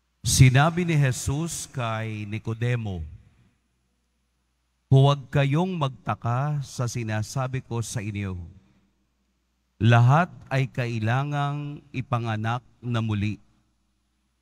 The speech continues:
Umiihip ang hangin kung saan ibig, at naririnig ninyo ang ugong nito. Ngunit hindi ninyo alam kung saan nanggagaling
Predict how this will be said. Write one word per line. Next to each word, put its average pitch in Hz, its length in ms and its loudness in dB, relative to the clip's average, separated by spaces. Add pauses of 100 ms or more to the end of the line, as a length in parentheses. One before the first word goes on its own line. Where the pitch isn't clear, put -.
(580)
Umiihip 170 960 4
ang 127 160 -2
hangin 143 640 -2
kung 123 240 -6
saan 113 400 -6
ibig, 110 480 -4 (1120)
at 117 160 2
naririnig 127 800 0
ninyo 113 560 0
ang 120 240 -6
ugong 117 560 -6
nito. 98 320 -8 (960)
Ngunit 139 480 2
hindi 123 400 2
ninyo 160 320 -2
alam 120 480 -4
kung 120 240 -6
saan 113 400 -4
nanggagaling 101 1120 -4